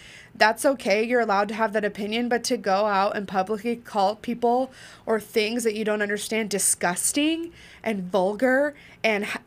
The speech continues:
you know, "Oh, my poor children are having trouble maintaining their purity because of this," like,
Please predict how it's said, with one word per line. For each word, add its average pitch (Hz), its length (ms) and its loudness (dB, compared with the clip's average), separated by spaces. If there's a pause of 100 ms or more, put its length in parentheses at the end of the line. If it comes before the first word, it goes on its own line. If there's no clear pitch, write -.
you 233 160 -2
know, 196 340 0
"Oh, 233 160 2
my 208 200 0
poor 226 380 0
children 220 680 0
are 190 280 2 (600)
having 240 320 2
trouble 226 420 2
maintaining 220 560 -2
their 196 140 2
purity 220 640 0
because 339 360 0
of 359 140 0
this," 381 400 2
like, 226 440 2